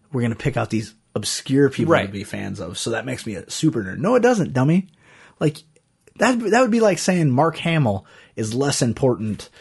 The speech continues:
Speaker 1: than Vampire Diaries girl. Like, why? Because not as many people watch Vampire Diaries. Go fuck yourself,
Speaker 2: Right,
Speaker 1: all right?
Speaker 2: yeah.
Speaker 1: Uh, it's, it's fucking Mark Hamill.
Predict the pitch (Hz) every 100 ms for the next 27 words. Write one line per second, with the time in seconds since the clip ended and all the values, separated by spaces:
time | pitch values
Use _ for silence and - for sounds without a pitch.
0 | - - 117 123 113 104 120 127 123 104
1 | 98 92 90 90 87 107 87 67 - -
2 | - _ _ _ _ _ 127 147 175 135
3 | 104 143 165 196 190 196 185 202 175 170
4 | 202 147 131 170 104 98 98 131 - -
5 | - - 320 320 302 214 - 117 92 -
6 | - - 208 262 269 113 95 156 247 208
7 | 208 - 160 - 214 196 185 - 262 233
8 | 247 - - 311 170